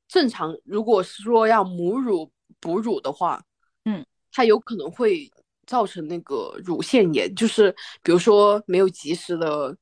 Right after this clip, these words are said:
Speaker 1: 吸出或怎么样，就是相当于这个应该算什么？忍乳。<laughs> 它就有一种淤积，
Speaker 2: <laughs>
Speaker 1: 对吧？它淤积在
Speaker 2: 对。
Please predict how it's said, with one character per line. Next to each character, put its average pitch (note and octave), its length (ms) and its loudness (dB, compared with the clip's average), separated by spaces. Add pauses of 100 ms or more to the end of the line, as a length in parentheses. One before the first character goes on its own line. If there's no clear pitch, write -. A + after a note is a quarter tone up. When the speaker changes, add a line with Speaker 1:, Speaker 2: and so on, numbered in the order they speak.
(160)
Speaker 1:
吸 - 320 -6
出 G#3 280 -2
或 G#3+ 140 0
怎 F#3 100 -6
么 C3+ 80 -6
样， D3+ 160 -4 (100)
就 G3 120 -10
是 F#3 160 -12
相 F#3 160 -4
当 G3 180 2
于 E3 240 0 (1600)
这 F#3+ 140 -6
个 E3 80 -6
应 E3 140 -8
该 F3+ 120 -2
算 F3+ 240 -2
什 E3 80 -4
么？ - 220 -8
忍 E3 220 6
乳。 D4 260 6 (600)
<laughs> - 680 0
它 C#4 80 6
就 E4+ 100 0 (100)
有 A3 80 8
一 B3+ 40 0
种 G3+ 160 4
淤 A#3+ 280 2
积， B3 220 -2
Speaker 2:
<laughs> C4+ 40 0
Speaker 1:
对 A#3+ 120 4
吧？ - 160 -2 (320)
它 C#4 140 2
淤 C4 260 2
积 C4 120 -4
在 C4+ 240 -2
Speaker 2:
对。 F#3+ 160 -12